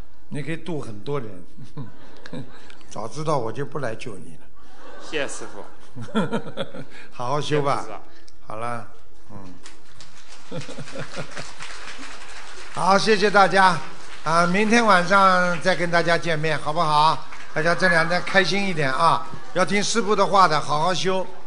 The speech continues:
Speaker 1: 给观世音菩萨、给师父多争争气，好不好啊？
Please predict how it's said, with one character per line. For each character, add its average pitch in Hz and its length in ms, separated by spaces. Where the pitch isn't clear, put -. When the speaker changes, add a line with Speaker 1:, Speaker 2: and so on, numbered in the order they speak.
Speaker 1:
给 151 160
观 190 200
世 175 120
音 196 100
菩 175 140
萨、 180 100
给 165 160
师 175 200
父 185 160
多 180 240
争 190 200
争 185 200
气， 180 440
好 139 120
不 156 80
好 165 80
啊？ 151 480